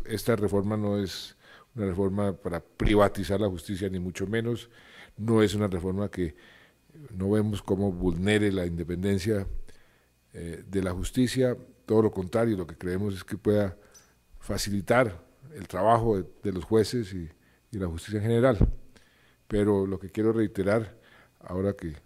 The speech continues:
la Corte completa el número veintitrés, es que estamos, doctor Javier y señores magistrados, más que dispuestos a,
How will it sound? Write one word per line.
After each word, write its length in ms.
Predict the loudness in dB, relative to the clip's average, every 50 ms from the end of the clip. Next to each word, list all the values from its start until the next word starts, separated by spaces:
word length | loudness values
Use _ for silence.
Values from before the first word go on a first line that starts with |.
| _ -18
la 100 | -18 -16
Corte 400 | -8 -8 -8 -6 -6 -6 -8 -8 -8 -10 -14 _ _ _ _ _ _ _ _ _ _ _ _
completa 600 | -14 -12 -10 -2 0 0 0 2 0 -2 -2 -4 -8 _ _ _ _ -4 -2 0 0 0 -4 -6 -12 -16
el 100 | -10 -8
número 320 | -6 -2 0 0 0 0
veintitrés, 640 | -2 -4 -6 -8 -8 -2 0 2 2 0 -2 -8 -18 -20 -20 -20 _ _ _ _ _
es 80 | -18 -10
que 120 | -10 -8
estamos, 580 | -2 0 0 0 2 -2 -4 -6 -8 -16 -20 -20 _ _ _ _ _ _ _ -20 -20 -20
doctor 260 | -20 -8 -6 -6 -4
Javier 500 | -2 0 0 2 2 2 2 0 -4 -8
y 40 | -14
señores 240 | -10 -8 -8 -6 -6
magistrados, 420 | -6 -6 -8 -8 -6 -6 -6 -4
más 180 | -6 -8 -8 -6
que 240 | -4 -4 -4 -4 -6 -14 -20 -20 -20 -20 _ _ _ _ -10
dispuestos 640 | -10 -10 -6 0 2 2 2 2 0 -4 -4 -4
a, 180 | -4 -6 -6